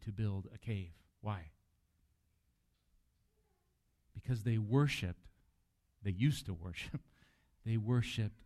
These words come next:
the Lord God. Was he not powerful and mighty to save them? He'd have protected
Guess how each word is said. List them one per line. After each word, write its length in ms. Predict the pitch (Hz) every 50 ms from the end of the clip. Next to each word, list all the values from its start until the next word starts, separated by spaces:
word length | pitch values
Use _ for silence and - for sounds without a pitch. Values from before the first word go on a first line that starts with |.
| - _ 101
the 100 | 104 101
Lord 580 | 101 101 104 110 110 110 107 104 101 101 95 - - _ _ _ _ _ _ - 92
God. 100 | 92 95 90 85 80 78 - - - - _ _ _ _ _ _ _ _ _ _ _ _ _ _ _ _ _ _ _ _ _ _ _ _ _ _ _ _ _ _ _ _ _ _ _ _ _ _ _ -
Was 100 | 113 101
he 80 | 151
not 300 | 151 139 123 120 - -
powerful 600 | - - - 110 113 117 123 120 - - 127 127 135
and 200 | 107 107 107 101
mighty 300 | 95 101 110 117 117 113
to 120 | 117 120
save 380 | - - - 107 104 104 98 101
them? 220 | 107 110 123 127 - - _ _ _ _ _ _ _ _ _ _ _ _ _ _ _ _ _ _ _ _ _ _ _ _ _ _ _ _ _ _ _ _ _ _ _ _ - - - -
He'd 120 | - 135 135
have 260 | 143 151 - - -
protected 640 | - 127 - - - - 127 120 - - 131 110 98